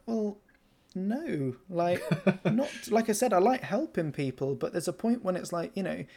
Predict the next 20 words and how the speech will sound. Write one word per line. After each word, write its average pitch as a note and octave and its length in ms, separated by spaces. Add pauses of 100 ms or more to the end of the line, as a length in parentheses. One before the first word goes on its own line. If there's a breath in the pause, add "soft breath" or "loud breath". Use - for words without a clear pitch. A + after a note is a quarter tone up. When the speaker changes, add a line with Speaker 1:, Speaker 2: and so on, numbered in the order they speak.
(160 loud breath)
Speaker 1:
if F3 140
you're G3+ 160
just - 340
doing G#3 240
it C#3+ 120
for - 140
that D3 240 (680 soft breath)
monetization D3+ 1400
side C#3+ 380
of C3 80
things C3+ 580 (160)
and C3 380
this, D#3 280
it's - 480
showing F#3+ 480
that C#3 120
you're D#3+ 120
not F3 160
enjoying D3 520
it. C3 220